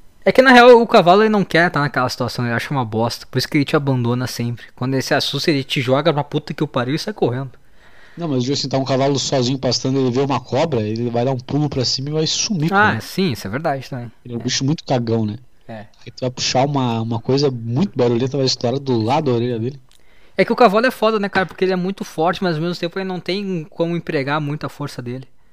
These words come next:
Speaker 2: Ah, um coice bem dado mata,
Speaker 1: É,
Speaker 2: né?
Speaker 1: mas aí tu tem que atacar de costas, é ruim, né? Tem que te
Speaker 2: É,
Speaker 1: virar
Speaker 2: porque
Speaker 1: pra
Speaker 2: é,
Speaker 1: bater.
Speaker 2: é,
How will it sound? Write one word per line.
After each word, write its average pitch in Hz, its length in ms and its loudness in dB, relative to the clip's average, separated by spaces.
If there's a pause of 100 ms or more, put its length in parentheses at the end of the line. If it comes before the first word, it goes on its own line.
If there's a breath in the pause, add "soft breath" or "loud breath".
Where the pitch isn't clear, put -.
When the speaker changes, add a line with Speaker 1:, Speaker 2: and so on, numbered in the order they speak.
(720)
Speaker 2:
Ah, 98 180 -8
um 127 120 -4
coice 120 380 -2
bem 117 140 -2
dado 107 220 -6
mata, 147 320 -6
Speaker 1:
É, 254 60 0
Speaker 2:
né? 285 40 -4
Speaker 1:
mas 139 180 -6
aí 143 60 -4
tu - 120 -14
tem 220 120 -6
que - 80 -6
atacar 196 320 0
de 190 100 -4
costas, 151 520 -6
é 127 60 -2
ruim, 143 220 -6
né? 147 160 -10 (240)
Tem 160 120 2
que - 120 -12
te - 140 -8
Speaker 2:
É, 151 40 -2
Speaker 1:
virar 147 240 2
Speaker 2:
porque 131 120 6
Speaker 1:
pra 123 80 2
Speaker 2:
é, - 20 2
Speaker 1:
bater. 139 400 -4
Speaker 2:
é, 113 200 -10